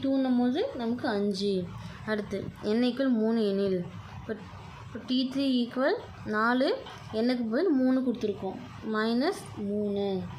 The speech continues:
ஈக்குவல் நாலு இன்ட்டு மூணு, பன்னெண்டா, மைனஸ் மூணு. பன்னெண்டுல மூணு லெஸ் பண்ண நமக்கு என்ன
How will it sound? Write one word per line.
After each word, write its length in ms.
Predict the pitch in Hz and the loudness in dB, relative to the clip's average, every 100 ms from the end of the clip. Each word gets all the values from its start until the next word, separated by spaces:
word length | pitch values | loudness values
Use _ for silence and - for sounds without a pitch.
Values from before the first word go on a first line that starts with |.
| - - - - - - 247 240 | -12 -10 -10 -12 -12 -12 -6 -2
ஈக்குவல் 340 | 233 247 302 320 | -2 0 0 0
நாலு 200 | 254 269 311 | 0 2 2
இன்ட்டு 220 | 294 277 262 | 2 0 2
மூணு, 240 | 269 269 359 453 - | 2 4 2 0 -4
பன்னெண்டா, 380 | 247 240 247 240 208 185 - 220 220 | 0 2 4 4 2 -2 -8 -4 0
மைனஸ் 360 | 220 254 285 240 214 | 2 2 0 0 2
மூணு. 240 | 202 190 190 - - - - - - | 2 2 -2 -8 -14 -14 -14 -16 -10
பன்னெண்டுல 420 | 247 277 302 285 349 - 254 | -4 2 2 4 2 0 0
மூணு 200 | 262 247 233 | 2 2 2
லெஸ் 180 | 247 247 | -2 0
பண்ண 120 | 285 | -2
நமக்கு 160 | 277 254 | 0 2
என்ன 120 | 262 | 2